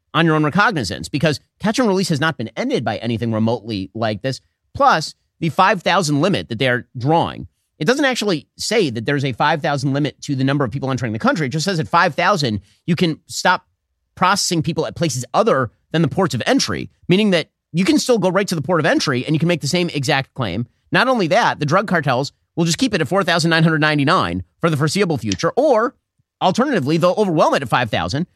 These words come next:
The, the actual emergency protocols require that the Secretary of Homeland Security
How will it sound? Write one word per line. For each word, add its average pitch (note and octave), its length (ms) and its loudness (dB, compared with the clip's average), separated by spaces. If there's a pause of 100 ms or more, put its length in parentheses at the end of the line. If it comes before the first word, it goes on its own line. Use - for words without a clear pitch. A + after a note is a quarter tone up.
(180)
The, E3+ 300 2
the D#3+ 260 -2
actual A3 320 -2
emergency F#3 560 0
protocols A#2+ 640 0 (160)
require G3 420 2
that B2 120 -6
the C3+ 80 -6
Secretary G#3 440 0
of D#3 60 0
Homeland F3+ 320 0
Security C#3+ 540 -2